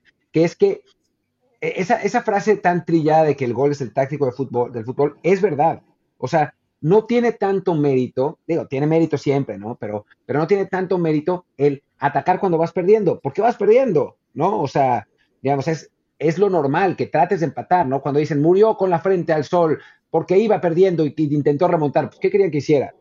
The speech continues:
¿Que se, que, que, que se echara atrás y que, a, a defender? Pues no, es lo que pasa normalmente en todos los partidos, ¿no? O sea, uno va perdiendo y ataca. A veces no le sale y los otros, los rivales son tan dominadores que no, no te dejan generar op-, oportunidades, pero en general la lógica es que vayas a atacar.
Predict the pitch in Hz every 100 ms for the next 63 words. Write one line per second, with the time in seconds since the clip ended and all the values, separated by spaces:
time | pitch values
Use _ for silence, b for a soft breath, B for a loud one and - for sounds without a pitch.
0 | - 113 117 135 131 147 139 147 139 143
1 | 180 175 170 165 160 135 127 127 127 123
2 | 113 120 123 123 127 120 127 185 175 220
3 | 254 170 175 220 190 - 196 202 160 156
4 | 180 165 127 160 143 113 107 170 143 101
5 | 120 165 b b _ 123 147 170 147 156
6 | 143 160 175 135 143 185 - - - 156
7 | 180 160 _ _ 123 147 165 165 180 160
8 | 190 - 110 113 131 - 147 123 _ 127
9 | 120 139 156 156 - 156 147 _ _ -
10 | 147 160 156 151 165 147 - 127 123 120
11 | 127 143 139 139 139 135 143 117 147 147
12 | 175 165 165 208 - 170 147 131 127 110
13 | 113 139 185 - 117 120 131 185 - 117
14 | - 107 110 131 190 233 185